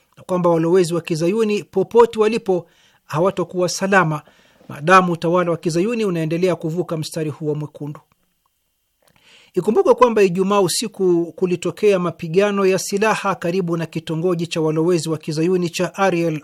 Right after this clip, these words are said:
huko kaskazini mwa ukingo wa magharibi wa mto Jordan. Operesheni hiyo ilifanywa na Wapalestina wawili. Askari mmoja Mzayuni aliangamizwa kwenye operesheni hiyo. Kiongozi huyo wa Hamasi pia amesema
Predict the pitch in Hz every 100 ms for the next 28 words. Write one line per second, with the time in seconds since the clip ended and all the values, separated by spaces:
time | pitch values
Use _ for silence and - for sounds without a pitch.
0 | - 190 226 196 165 160 - 165 151 208
1 | 196 170 156 - 175 165 156 147 170 185
2 | 170 165 160 147 147 131 147 - _ _
3 | _ _ _ _ _ 156 156 180 175 208
4 | 196 185 165 202 185 175 165 165 156 151
5 | - 160 156 180 180 156 _ _ _ _
6 | _ - - 180 175 170 185 165 165 151
7 | 165 196 175 165 160 - _ 170 160 160
8 | 156 160 185 156 160 156 175 156 151 151
9 | 147 156 143 156 156 - _ _ _ _
10 | _ _ _ - 139 143 139 180 170 160
11 | 165 175 175 - - 185 165 156 - 196
12 | 170